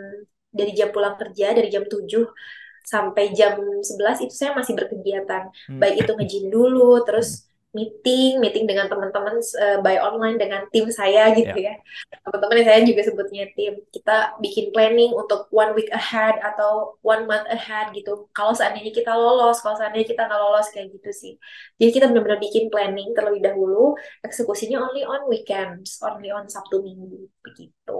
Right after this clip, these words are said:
Speaker 2: Oke, baik. Artinya sudah matang nih ya untuk penyusunan, eh,
Speaker 1: <laughs>
Speaker 2: jadwal dan manajemen waktunya sudah, eh, sangat-sangat baik. Nah, seperti itu. Nah, eh, sebenarnya apa sebenarnya cita-cita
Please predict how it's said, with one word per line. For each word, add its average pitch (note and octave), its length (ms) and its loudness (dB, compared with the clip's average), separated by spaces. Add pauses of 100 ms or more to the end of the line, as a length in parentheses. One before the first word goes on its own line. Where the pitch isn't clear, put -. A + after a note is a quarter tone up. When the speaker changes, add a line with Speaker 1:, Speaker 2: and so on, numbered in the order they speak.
Speaker 2:
Oke, A2+ 360 -14 (520)
baik. G2 360 -10 (280)
Artinya G#2 400 -14
sudah G#2 240 -8
matang G#2 460 -6 (100)
nih G2+ 120 -8 (100)
ya - 100 -8
untuk G#2+ 380 -8
penyusunan, G#2+ 680 -4
eh, - 160 2
Speaker 1:
<laughs> G#2 80 -2
Speaker 2:
jadwal A#2 800 0
dan G#2+ 140 -6 (100)
manajemen G#2 400 -8
waktunya A2 380 -8
sudah, G#2+ 260 -2 (400)
eh, G#2+ 220 -2
sangat-sangat G#2+ 520 -4 (460)
baik. A2+ 480 2
Nah, F#2+ 160 -10
seperti - 340 -12 (140)
itu. F#2+ 160 -8 (400)
Nah, A#2+ 160 0 (480)
eh, E3+ 280 2 (160)
sebenarnya D#3+ 520 2
apa C#3+ 400 -4
sebenarnya A2+ 480 -10
cita-cita A2 640 -6